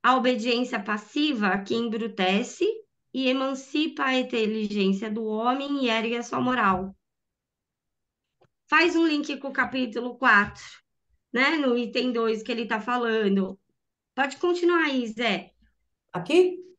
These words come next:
Speaker 1: É, que a gente vai continuar lendo. Ele ficou, é só um trechinho, ele fala, "A religião era nesse tempo um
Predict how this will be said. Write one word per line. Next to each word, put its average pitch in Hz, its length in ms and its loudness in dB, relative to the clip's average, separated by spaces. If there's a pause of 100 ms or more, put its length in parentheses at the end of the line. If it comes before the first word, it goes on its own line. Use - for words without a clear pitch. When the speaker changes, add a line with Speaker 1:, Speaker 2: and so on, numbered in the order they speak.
(760)
Speaker 1:
É, 240 260 0
que 202 120 -4
a 220 60 -2
gente 220 160 -6
vai 240 160 -6
continuar 262 440 0
lendo. 202 420 0 (920)
Ele 269 280 -2
ficou, - 460 -8
é 262 340 0
só 277 180 -6
um 294 100 -6
trechinho, 294 400 -2
ele 233 200 0
fala, 185 240 -4
"A 226 160 2
religião 269 600 -2
era 247 180 -2
nesse 247 420 -6
tempo 220 380 -2
um 240 100 -6